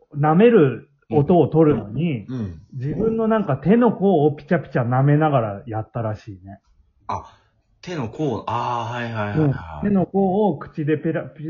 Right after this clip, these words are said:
Speaker 1: ピチャピチャ舐めながら、それで押し付けながらセリフを言ったりとか。
Speaker 2: やっぱ手のひらよりは手の甲の方がいいんですかね。
Speaker 1: <laughs> どうなんだろうね。ま、なんかひ-、ひらだとなん、なんだろう、これ、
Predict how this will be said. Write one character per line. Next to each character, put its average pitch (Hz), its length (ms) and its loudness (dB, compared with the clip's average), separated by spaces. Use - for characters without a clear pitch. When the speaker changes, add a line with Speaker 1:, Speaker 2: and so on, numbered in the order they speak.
Speaker 1:
ピ 160 100 -8
チ 170 80 -4
ャ 143 40 -6
ピ 127 100 -12
チ 147 60 -6
ャ 127 80 -4
舐 127 120 -2
め 175 120 -2
な 185 140 -2
が 147 140 -4
ら、 170 340 0
そ 156 60 -10
れ 151 40 -6
で 156 60 -2
押 147 140 0
し 143 100 -8
付 - 220 -6
け - 20 0
な 196 140 2
が 185 80 2
ら 160 200 2
セ 135 140 -2
リ 123 100 -4
フ 120 160 -4
を 117 60 -4
言 110 160 -6
っ - 20 -8
た 117 220 -8
り 110 100 -6
と 95 120 -14
か。 95 380 -14
Speaker 2:
や 131 80 -10
っ - 40 -18
ぱ - 60 -6
手 190 140 -4
の 151 100 -4
ひ 127 160 -6
ら 156 140 2
よ 135 140 4
り 104 80 -4
は 82 80 -6
手 127 120 -6
の 98 120 -8
甲 101 220 -4
の 80 80 -12
方 73 100 -16
が 71 60 -14
い - 20 -12
い - 40 -12
ん - 20 -16
で 69 60 -18
す - 80 -20
か - 80 -20
ね。 - 100 -20
Speaker 1:
<laughs> - 420 -2
ど 233 80 8
う 226 60 2
な 196 120 2
ん 143 60 -2
だ 131 60 0
ろ 139 140 -2
う 131 40 -6
ね。 131 100 -6
ま、 208 180 -6
な 208 220 -2
ん 196 40 -8
か 190 100 -2
ひ-、 - 180 -12
ひ - 240 -6
ら 254 160 4
だ 269 160 6
と 175 160 0
な 160 160 0
ん、 185 180 -2
な 175 160 -2
ん 170 60 -4
だ 135 100 -2
ろ 107 120 -8
う、 95 40 -14
こ 120 140 -8
れ、 120 120 -8